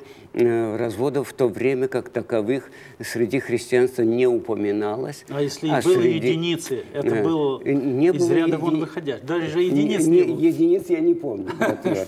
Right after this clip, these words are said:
Speaker 2: Понял.
Speaker 1: Вот. А у нас,
Speaker 2: Ладно.
Speaker 1: э, я жил, э, я жил в городишке небольшом,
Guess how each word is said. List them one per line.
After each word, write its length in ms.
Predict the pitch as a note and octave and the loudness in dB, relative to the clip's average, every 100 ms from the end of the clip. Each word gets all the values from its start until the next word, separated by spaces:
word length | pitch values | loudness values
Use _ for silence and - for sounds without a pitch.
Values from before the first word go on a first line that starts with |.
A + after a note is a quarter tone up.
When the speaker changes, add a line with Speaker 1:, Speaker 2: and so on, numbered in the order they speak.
| A#2 | -4
Speaker 2:
Понял. 300 | D#3+ C#3+ B2+ | -4 -4 0
Speaker 1:
Вот. 200 | C3+ G#2+ - - | 0 -2 -8 -2
А 160 | C3+ D3 | 2 4
у 80 | |
нас, 220 | C#3+ F3+ F3 A#2+ | 4 4 2 -4
Speaker 2:
Ладно. 180 | C#3+ C3+ | -2 0
Speaker 1:
э, 500 | C3+ B2 A#2+ A#2+ A#2+ | 2 2 0 2 0
я 260 | C3 C#3+ A#2+ | 0 -2 -2
жил, 400 | A2 C#3 C3+ - | -2 0 0 0
э, 300 | C3 A#2+ A#2 | 0 2 2
я 200 | A#2 C3+ | 0 -2
жил 200 | B2 A#2 | -2 -2
в 60 | A2 | -2
городишке 600 | B2 A2+ A#2 B2 - A#2 | -2 0 0 0 2 2
небольшом, 640 | A2 G#2+ F#2+ A#2 A#2 | 2 -2 -4 0 0